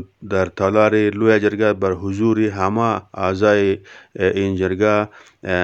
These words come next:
قرائت می شود. در این قطعنامه بر آتش بس فوری و رهایی، اه، چهارصد زندانی تاکید شده و همچنان،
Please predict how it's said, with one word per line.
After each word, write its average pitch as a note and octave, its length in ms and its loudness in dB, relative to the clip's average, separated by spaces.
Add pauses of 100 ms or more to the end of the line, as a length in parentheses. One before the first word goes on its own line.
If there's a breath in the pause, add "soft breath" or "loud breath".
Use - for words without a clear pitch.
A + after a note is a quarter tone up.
(120)
قرائت G2+ 400 0
می F#2 160 -2
شود. F2+ 400 -2 (300 loud breath)
در G2+ 240 0
این A#2 180 0
قطعنامه G#2+ 920 -2 (680 loud breath)
بر G2+ 260 2
آتش F#2+ 520 -2
بس G#2+ 340 -2 (340)
فوری G#2 580 2
و A2 140 4
رهایی، G#2 1040 0 (420 loud breath)
اه، F#2 340 0
چهارصد G2+ 600 -2 (280)
زندانی F#2 800 0
تاکید F#2+ 460 -2
شده A#2 260 -4
و G#2 120 2
همچنان، G#2+ 680 -4